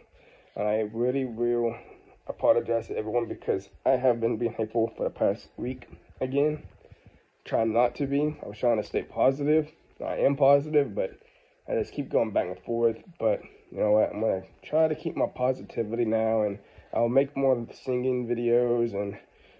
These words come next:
more videos of me just talking about random stuff,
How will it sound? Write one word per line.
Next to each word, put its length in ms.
more 180
videos 400
of 80
me 160
just 220
talking 240
about 240
random 260
stuff, 460